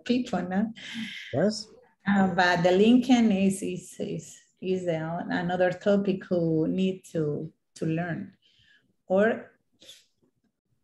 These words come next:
Speaker 1: or the phrasal verbs, for example, too.
Speaker 2: Yes.
Speaker 1: Is another, another, uh, yes, is a-, another, uh, topic who need to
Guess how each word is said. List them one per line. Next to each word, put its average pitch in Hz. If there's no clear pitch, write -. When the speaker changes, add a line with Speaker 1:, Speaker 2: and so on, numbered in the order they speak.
Speaker 1:
or 220
the 190
phrasal 190
verbs, 180
for 165
example, 202
too. 269
Speaker 2:
Yes. 160
Speaker 1:
Is 208
another, 185
another, 175
uh, 202
yes, 180
is 175
a-, 190
another, 170
uh, 156
topic 202
who 170
need 175
to 156